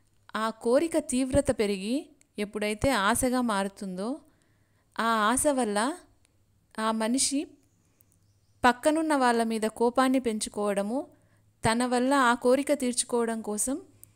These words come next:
పక్కన వాళ్ళకి హాని చేయడం జరుగుతుంది.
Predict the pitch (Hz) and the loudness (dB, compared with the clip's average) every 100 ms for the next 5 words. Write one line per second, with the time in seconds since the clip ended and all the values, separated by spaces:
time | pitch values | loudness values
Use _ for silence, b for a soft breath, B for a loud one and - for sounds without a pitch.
0 | b _ - - 262 285 294 285 254 247 | b _ -8 -4 -2 0 0 2 2 0
1 | 233 226 226 247 247 202 233 254 202 185 | -2 -2 0 0 0 0 0 0 -2 -6
2 | 170 156 | -10 -12